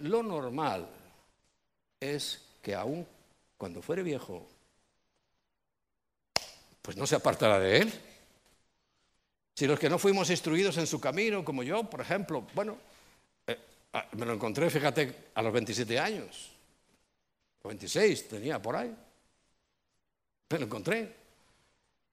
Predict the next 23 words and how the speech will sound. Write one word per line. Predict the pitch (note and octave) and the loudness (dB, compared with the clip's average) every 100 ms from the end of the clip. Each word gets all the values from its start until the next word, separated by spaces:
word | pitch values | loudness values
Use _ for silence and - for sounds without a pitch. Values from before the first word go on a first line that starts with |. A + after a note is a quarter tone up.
| _ _ _ _ _ _ _ _ _ _ _ _ _ _ | _ _ _ _ _ _ _ _ _ _ _ _ _ _
Pero | - B2 B2+ | -2 2 2
s-, | - - - | 0 -8 -4
si | C3 | -2
me | A2 | 4
hubieran | B2 B3+ B3+ | 8 8 8
instruido | G3+ F#3 F#3+ G3+ | 2 4 4 4
de | |
niño, | D3+ D#3+ G3+ G3 - - _ _ _ _ _ _ - | 2 0 -2 -6 -14 -20 _ _ _ _ _ _ 0
desde | B2 A#2+ | 4 4
ese, | G3 A#3 A3 G#3 E3 | 4 6 6 4 2
esa | F#3 G#3 | 0 0
niñez | F#3 F3 F3+ - | 0 0 0 0
hasta | - - D#3 | 0 4 4
los | C3+ | 4
veintisiete | C#3 B2 B2 F3 A3+ | 2 0 0 0 2
me | F#3+ | 2
hubiera | C3 E3 A3+ | 2 4 4
ahorrado | E3 C3+ C#3+ C3 | 4 4 4 4
algún | A2+ G#2+ G2+ | 2 -2 -2
problemilla | G2 F#2 F#2+ F#2+ E2 | -2 -2 -2 -4 -4
que | C#3+ | -4
otro, | F#3 G#2 | -4 -6
¿eh? | G#2 | -8